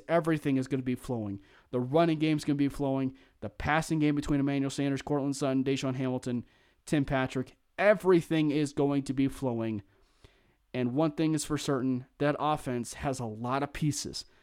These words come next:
to really make it work, and especially having a safety blanket like Noah Fant manning the middle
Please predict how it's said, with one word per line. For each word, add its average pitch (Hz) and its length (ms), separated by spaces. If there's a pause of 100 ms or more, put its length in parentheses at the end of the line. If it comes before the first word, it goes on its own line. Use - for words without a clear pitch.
(300)
to 131 160
really 135 420
make 131 220
it 117 80
work, 117 320
and 127 100
especially 127 680 (300)
having 135 480 (160)
a 139 120
safety 165 580
blanket 110 500 (340)
like 120 240
Noah 139 260
Fant 131 400 (360)
manning 135 320
the 127 80
middle 143 480